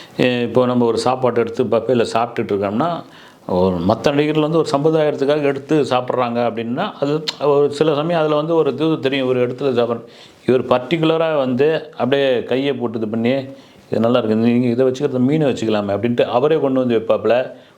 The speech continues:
ஒவ்வொரு இதுலையும் எடுத்து சாப்பிடுவாரு. "அண்ணா, நீங்க வந்து இதை சாப்பிடாதீங்க, உங்க உடம்புக்கு ஒத்துக்காது." இதெல்லாம் பார்த்தீங்கன்னா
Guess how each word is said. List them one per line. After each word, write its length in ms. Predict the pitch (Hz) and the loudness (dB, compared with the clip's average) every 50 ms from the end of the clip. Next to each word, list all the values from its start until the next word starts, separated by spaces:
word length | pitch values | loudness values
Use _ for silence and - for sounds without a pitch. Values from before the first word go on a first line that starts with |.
| _ _ | _ _
ஒவ்வொரு 360 | 123 131 147 151 156 147 147 | 0 2 4 4 2 2 2
இதுலையும் 100 | 147 147 | 2 2
எடுத்து 260 | 151 143 123 - 135 | 0 0 -2 -2 -4
சாப்பிடுவாரு. 380 | 120 120 120 113 113 110 113 113 | -2 -2 0 0 2 0 2 2
"அண்ணா, 240 | 120 117 120 131 131 | 0 -2 -2 -2 -2
நீங்க 200 | 123 123 120 117 | -2 -2 -2 -2
வந்து 160 | 131 139 135 | -2 -2 0
இதை 160 | 117 117 107 - | 0 0 0 0
சாப்பிடாதீங்க, 340 | - 127 135 131 131 127 127 | -2 0 0 0 0 0 0
உங்க 60 | 123 | -2
உடம்புக்கு 560 | 120 110 113 120 139 139 123 117 113 113 120 | 0 0 0 0 0 0 -2 -2 -2 -2 -2
ஒத்துக்காது." 320 | 117 120 117 113 117 117 - - - - - - _ _ | 0 0 0 0 -2 -4 -8 -12 -14 -14 -18 -20 _ _
இதெல்லாம் 360 | 139 147 170 196 202 190 175 | 0 2 2 2 2 2 0
பார்த்தீங்கன்னா 680 | 165 139 151 160 165 175 165 151 151 156 165 160 139 | 0 0 0 0 0 0 0 0 -2 -2 -2 -4 -4